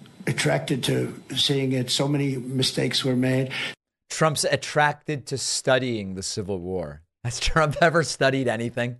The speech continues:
Speaker 1: See, there was something I think could have been negotiated, to be honest with you. I think you could have negotiated that.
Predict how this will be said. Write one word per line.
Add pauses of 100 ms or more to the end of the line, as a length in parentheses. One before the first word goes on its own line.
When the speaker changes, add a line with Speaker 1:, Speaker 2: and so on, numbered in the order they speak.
Speaker 1:
See,
there
was
something
I
think
could
have
been
negotiated,
to
be
honest
with
you.
I
think
you
could
have
negotiated
that.